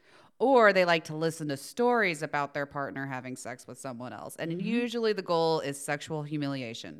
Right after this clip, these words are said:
Speaker 2: Mm-hmm. They did that in The Fall of the House of Usher.
Speaker 1: They did. Yeah.
Speaker 2: It's weird.
Speaker 1: Yeah,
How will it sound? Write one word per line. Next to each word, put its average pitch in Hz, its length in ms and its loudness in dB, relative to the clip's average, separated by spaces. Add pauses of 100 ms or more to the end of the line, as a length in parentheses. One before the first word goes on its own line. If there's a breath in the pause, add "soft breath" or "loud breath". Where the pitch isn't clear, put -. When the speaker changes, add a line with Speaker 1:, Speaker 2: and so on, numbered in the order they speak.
Speaker 2:
Mm-hmm. 196 240 0 (540 loud breath)
They 247 100 4
did 277 160 4
that 247 160 2
in 220 60 -6
The 226 60 -2
Fall 196 220 2
of 214 60 0
the 208 100 0
House 190 220 -2
of 175 80 -2
Usher. - 380 -6 (160)
Speaker 1:
They 226 100 4
did. 302 380 6 (180)
Yeah. 330 320 2
Speaker 2:
It's 180 120 -2
weird. 165 460 0 (480)
Speaker 1:
Yeah, 151 240 -6